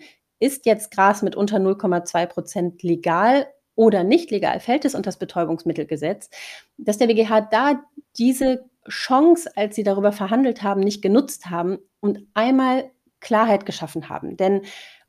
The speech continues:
uns alle und letztendlich auch meine Mandanten damit alleine zu lassen, zu sagen,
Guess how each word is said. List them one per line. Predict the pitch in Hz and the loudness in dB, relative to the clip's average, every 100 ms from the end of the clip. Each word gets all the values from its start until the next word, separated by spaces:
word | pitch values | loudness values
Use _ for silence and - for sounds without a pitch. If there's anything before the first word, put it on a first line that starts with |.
| _ | _
uns | 208 247 349 302 | 2 8 8 6
alle | - 269 277 | 2 4 6
und | 196 190 | 4 2
letztendlich | 202 196 202 247 220 180 | 0 -2 -2 0 0 0
auch | 190 | 0
meine | 185 180 | 0 2
Mandanten | 170 170 196 254 196 | 2 2 0 0 0
damit | 185 180 - | 0 -2 -2
alleine | 160 175 277 269 | 0 2 4 2
zu | - 185 | -2 -4
lassen, | 175 170 175 165 - - | -4 -4 -6 -6 -12 -18
zu | - | -10
sagen, | 180 185 185 185 | -4 -2 -2 -4